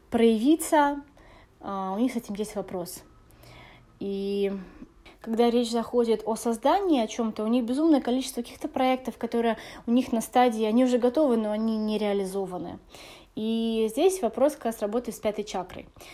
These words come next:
А, вот. Но, надеюсь, вы уже более-менее понимаете, как с этим работать, да, понимать, ага, за что отвечает чакра, ага, у меня какие с этим есть проблемы. Это такая первичная интерпретация.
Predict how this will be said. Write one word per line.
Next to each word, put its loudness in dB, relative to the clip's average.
А, -6
вот. 2
Но, 4
надеюсь, 6
вы 4
уже 4
более-менее 6
понимаете, 2
как -2
с -10
этим -2
работать, 4
да, 4
понимать, 0
ага, 0
за -10
что 2
отвечает 0
чакра, 2
ага, 0
у 2
меня 6
какие 0
с -4
этим 0
есть -2
проблемы. 2
Это -4
такая 4
первичная -2
интерпретация. -4